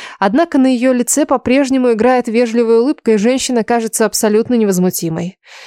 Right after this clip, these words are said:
Эмилия делает шаг вперёд и, и протягивает мне большой подарочный пакет. «Это для вашей дочери», говорит она всё с той же лёгкой улыбкой.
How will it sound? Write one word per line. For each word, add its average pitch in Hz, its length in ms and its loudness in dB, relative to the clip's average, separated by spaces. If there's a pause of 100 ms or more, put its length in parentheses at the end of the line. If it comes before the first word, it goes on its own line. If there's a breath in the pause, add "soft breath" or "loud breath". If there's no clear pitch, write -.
(220 loud breath)
Эмилия 240 360 2
делает 220 320 2
шаг 226 280 -2
вперёд 247 440 0
и, 247 40 0
и 226 100 -4
протягивает 208 680 0
мне 254 180 0
большой 226 360 0
подарочный 190 580 0
пакет. 190 520 -8 (500 loud breath)
«Это 190 280 2
для 226 180 0
вашей 180 300 -2
дочери», 160 460 -8 (720 loud breath)
говорит 311 380 0
она 285 180 2
всё 269 180 -2
с - 80 -4
той 294 200 2
же 294 140 2
лёгкой 269 380 0
улыбкой. 196 600 -2